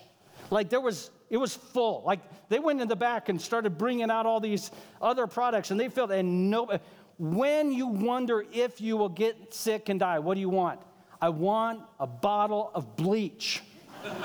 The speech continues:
And I wanna spray that on my food, and I'm gonna, that's what I want." It's when we're not worried about anything, we, we're not worried, we don't care, so we're gonna, "I'm sure I'll try this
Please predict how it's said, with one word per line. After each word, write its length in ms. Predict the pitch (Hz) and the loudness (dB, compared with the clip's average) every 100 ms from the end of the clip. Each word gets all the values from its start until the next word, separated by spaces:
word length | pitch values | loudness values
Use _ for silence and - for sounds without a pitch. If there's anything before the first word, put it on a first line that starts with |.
| - 185 180 - - - - - - - | -6 -6 -6 -6 -6 -6 -6 -6 -6 -2
And 100 | 175 | 0
I 40 | |
wanna 240 | 226 240 214 | 2 0 -2
spray 640 | - - - 196 247 262 | -4 -6 -4 0 0 2
that 200 | 254 240 | 0 2
on 120 | 247 | 2
my 160 | 233 226 | 2 0
food, 480 | 220 277 262 226 143 | -2 -2 0 0 0
and 180 | 175 226 | 0 0
I'm 100 | 233 | 0
gonna, 300 | 226 202 151 - - - - | 0 0 -4 -12 -18 -10 -4
that's 340 | 165 247 269 | 0 0 0
what 140 | 247 240 | 0 0
I 80 | |
want." 320 | 226 254 240 - - - - - 127 | 2 2 0 -2 -12 -20 -20 -8 0
It's 180 | 208 202 | 0 2
when 240 | 262 277 | 0 2
we're 100 | 254 | 2
not 300 | 240 285 277 | 2 2 2
worried 380 | 220 277 302 294 | 2 2 2 2
about 320 | 254 240 233 - | 2 0 -2 -2
anything, 840 | 254 320 269 - 156 131 156 202 - - - - - - - - | 0 2 0 -2 -4 -2 -2 -4 -8 -20 -20 -20 -20 -20 -18 -4
we, 220 | 196 294 | 0 0
we're 180 | 226 240 | 0 0
not 160 | 294 294 | 0 0
worried, 240 | 330 294 | 0 2
we 60 | 302 | 2
don't 160 | 330 320 | 2 0
care, 280 | 320 349 | 0 2
so 140 | 311 277 | 2 0
we're 120 | 285 | 2
gonna, 260 | 294 277 233 | 0 0 -6
"I'm 240 | 233 330 | -4 -4
sure 300 | - - 339 | -4 -2 0
I'll 80 | 254 | 0
try 260 | 208 220 226 | 0 0 0
this 360 | 202 175 - | 0 -2 -6